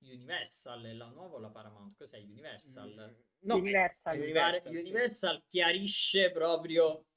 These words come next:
Speaker 1: è nostro, ce l'abbiamo noi, non è Warner, cominciate a me-, cioè, no? È un po' tira-, tirare fuori questa cosa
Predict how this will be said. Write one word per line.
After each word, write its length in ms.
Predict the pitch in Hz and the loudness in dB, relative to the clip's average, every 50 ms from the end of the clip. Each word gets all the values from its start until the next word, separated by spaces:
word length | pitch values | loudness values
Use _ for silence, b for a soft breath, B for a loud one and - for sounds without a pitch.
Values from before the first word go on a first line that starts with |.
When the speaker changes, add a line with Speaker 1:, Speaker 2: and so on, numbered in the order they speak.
| - - 127 - - - | 8 8 8 6 0 -10
Speaker 1:
è 80 | _ 127 | _ -14
nostro, 840 | 123 131 160 165 156 - - - - - 156 156 160 160 160 - _ - _ _ _ _ _ _ _ - - - 127 - - | -12 -10 -8 -6 -4 -2 -2 -2 -2 0 0 0 0 0 -4 -8 _ -20 _ _ _ _ _ _ _ -6 -4 -4 -6 -6 -8
ce 100 | - 135 | -10 -8
l'abbiamo 420 | 135 131 131 135 143 135 127 143 143 | -8 -6 -4 -4 -4 -4 -4 -8 -10
noi, 540 | 143 156 165 170 170 170 170 165 165 170 165 - | -8 -8 -4 2 4 4 4 4 0 -2 -6 -12
non 140 | 123 123 127 | -16 -14 -12
è 60 | 127 | -12
Warner, 1000 | 131 147 165 170 170 165 165 160 156 165 165 165 165 160 - 151 156 160 - - - | -4 0 2 4 6 8 6 6 4 0 -4 -2 0 0 0 0 0 -2 -2 -2 -8
cominciate 440 | 147 131 135 147 143 - 156 151 147 143 | -14 -18 -18 -18 -14 -10 -8 -8 -8 -8
a 20 | |
me-, 240 | 147 143 147 143 147 | -10 -12 -16 -16 -8
cioè, 400 | - 165 143 139 127 117 - _ _ | -4 -2 -2 -2 -2 -4 -8 _ _
no? 260 | 143 165 190 202 202 - | -12 -10 -10 -10 -10 -10
È 80 | 139 | -10
un 160 | 156 160 156 | -10 -10 -10
po' 240 | - - 160 147 - - | -6 -4 -4 -4 -4 -6
tira-, 480 | 151 139 135 135 131 131 135 - _ _ | -10 -8 -8 -6 -6 -8 -10 -12 _ _
tirare 440 | - 135 139 147 139 135 131 127 120 | -16 -12 -10 -8 -8 -8 -8 -8 -10
fuori 300 | - 127 120 120 120 117 | -10 -12 -12 -12 -14 -14
questa 320 | 127 131 127 - 202 190 | -16 -14 -14 -12 -14 -12
cosa 500 | 185 151 143 143 135 151 170 170 185 - | -12 -12 -12 -12 -12 -12 -12 -12 -12 -16